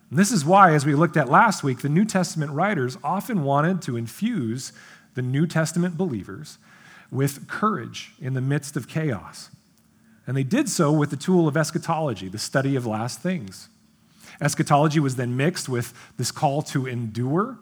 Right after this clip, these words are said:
and be patient for that which they were awaiting.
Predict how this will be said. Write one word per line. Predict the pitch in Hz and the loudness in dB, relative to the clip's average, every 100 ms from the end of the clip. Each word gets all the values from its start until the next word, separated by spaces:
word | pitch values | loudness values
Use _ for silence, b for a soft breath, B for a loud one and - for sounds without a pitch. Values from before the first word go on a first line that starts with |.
| - | -14
and | 104 104 | -10 -8
be | 110 | -8
patient | - 123 127 196 214 | -6 -6 -4 -6 -6
for | - | -6
that | 123 127 170 131 | 0 2 2 0
which | 139 - | -6 -4
they | 123 131 143 | -2 -2 -2
were | 131 120 135 | -4 -4 -6
awaiting. | 143 131 156 147 92 82 | -8 -10 -8 -10 -12 -16